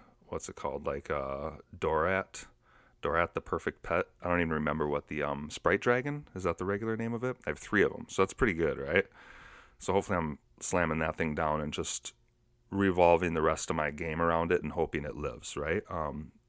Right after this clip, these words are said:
that's not the only way I win the game, but that's a, that's a big strategy, right?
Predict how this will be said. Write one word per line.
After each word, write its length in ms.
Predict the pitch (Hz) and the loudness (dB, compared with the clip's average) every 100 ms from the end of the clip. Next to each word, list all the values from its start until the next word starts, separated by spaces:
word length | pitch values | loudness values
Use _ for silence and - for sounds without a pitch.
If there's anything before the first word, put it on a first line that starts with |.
| _ - | _ -4
that's 200 | 95 117 | -2 -2
not 100 | 101 | -2
the 100 | 95 | -2
only 280 | 82 85 82 | 0 0 0
way 380 | 73 71 73 - _ | 0 -2 -6 -14 _
I 100 | - | -6
win 200 | 80 76 | -4 -4
the 60 | 76 | -6
game, 260 | 73 73 76 | -10 -10 -8
but 100 | - | -6
that's 180 | 73 | -4
a, 180 | 78 73 - | -4 -6 -8
that's 160 | 95 87 | -8 -6
a 60 | |
big 240 | 82 110 95 | -2 -2 -2
strategy, 500 | - 80 71 69 69 | 0 0 -2 -8 -8
right? 300 | 73 76 | -4 -4